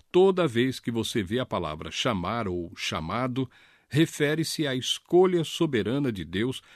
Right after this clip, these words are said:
para chamar alguém para a salvação. Os chamados são aqueles que são efetivamente chamados.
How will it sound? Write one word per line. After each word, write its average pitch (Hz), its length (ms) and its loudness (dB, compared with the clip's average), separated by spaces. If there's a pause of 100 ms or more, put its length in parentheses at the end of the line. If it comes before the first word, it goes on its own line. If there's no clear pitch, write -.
(240)
para 135 180 0
chamar 147 420 0
alguém 110 340 0
para 139 220 -6
a - 20 -6
salvação. 135 640 -6 (640)
Os 120 160 4
chamados 156 840 2
são 151 220 0
aqueles 151 400 -2
que - 100 -4
são 147 340 0
efetivamente 143 880 2
chamados. 80 540 -6